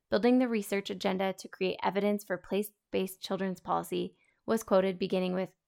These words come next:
quote, "Families with young children," and ending with, quote, "Child health and development." In episode seven, Jane Jacobs was quoted beginning with, quote, "There must be eyes,"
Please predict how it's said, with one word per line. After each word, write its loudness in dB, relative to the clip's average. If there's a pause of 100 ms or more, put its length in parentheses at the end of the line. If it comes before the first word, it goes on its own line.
(120)
quote, 0
"Families 2
with -4
young -2
children," -2
and -4
ending 0
with, -4
quote, 2 (260)
"Child 4
health -2
and -4
development." -6 (1000)
In 4
episode 4
seven, 4
Jane 4
Jacobs 2
was -2
quoted 2
beginning 0
with, -4 (140)
quote, 0
"There 2
must -2
be -4
eyes," 0